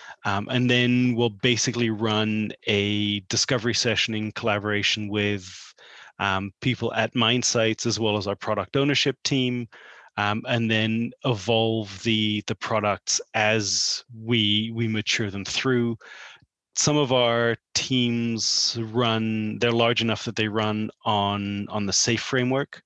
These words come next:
So again, there's a little more structure around how roadmaps, backlogs are managed, and, and how individual design work is then brought into a sprint level. Um, some of the other teams are a little more free-flowing, where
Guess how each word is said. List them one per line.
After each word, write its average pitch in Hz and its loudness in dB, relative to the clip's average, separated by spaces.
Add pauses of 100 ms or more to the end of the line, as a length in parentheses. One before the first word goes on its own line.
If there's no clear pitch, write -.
(380)
So - -2
again, 113 2
there's 107 0
a 113 -2
little 117 0
more 107 0
structure 107 -2
around 101 -2
how 101 0
roadmaps, 104 -2
backlogs 104 -2
are 107 -2
managed, 98 -4 (480)
and, 107 0
and 117 -2
how 107 2
individual 107 0
design 104 -2
work 101 -4
is 104 -6
then 98 -2 (140)
brought 107 0
into 104 -2
a 98 0
sprint - -2
level. 113 0 (420)
Um, 107 0
some 139 2
of 131 4
the 123 4
other 117 2
teams 113 -2
are 117 0
a 113 -2
little 110 -2
more 104 -2
free-flowing, 104 -2
where 101 0